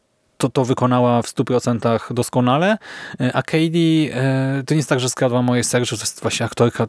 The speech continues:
że teraz, o, muszę wszystkie horrory z nią śledzić, ale jest s-, spoko, tak, właśnie Katie. Katie to jest postać, Violet McGraw jest aktorką, e, nie mam jej wiele do zarzucenia, to jest taki moment, gdzie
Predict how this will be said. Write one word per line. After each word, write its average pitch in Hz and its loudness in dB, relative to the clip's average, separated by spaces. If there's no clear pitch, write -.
że 110 -10
teraz, - -2
o, 135 2
muszę 117 0
wszystkie 127 -2
horrory 120 0
z - -2
nią 127 0
śledzić, 151 0
ale 165 2
jest 196 0
s-, 147 -8
spoko, - -4
tak, 131 -2
właśnie 120 0
Katie. 98 -2
Katie 127 0
to 107 -6
jest - -4
postać, - 0
Violet 113 2
McGraw 104 2
jest 123 -2
aktorką, 131 0
e, 123 -2
nie 135 0
mam 135 2
jej 131 0
wiele 139 2
do 139 -2
zarzucenia, 147 0
to 156 0
jest 180 0
taki 165 0
moment, 156 0
gdzie 135 0